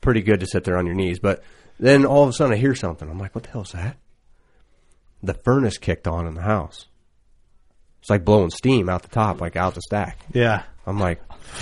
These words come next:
Speaker 1: "What the hell?" I turn around and I peek in, like, the egress window. There's, like,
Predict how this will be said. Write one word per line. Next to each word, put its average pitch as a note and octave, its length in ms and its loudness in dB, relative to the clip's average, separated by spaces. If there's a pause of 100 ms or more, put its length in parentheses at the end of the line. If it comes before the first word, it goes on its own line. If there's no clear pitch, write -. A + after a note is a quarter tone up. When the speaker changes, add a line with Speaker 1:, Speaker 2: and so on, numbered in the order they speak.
(220)
Speaker 1:
"What G3+ 200 4
the A2 100 4
hell?" G2 420 0 (680)
I A#2 100 4
turn C#3+ 280 6
around C3+ 320 6
and A2+ 60 0 (120)
I - 100 -12
peek C#3 300 4
in, B2+ 140 4
like, G#2+ 200 2
the G2 160 -2
egress A2 340 2
window. A#2 440 2 (400)
There's, A#2 160 2
like, C3 280 0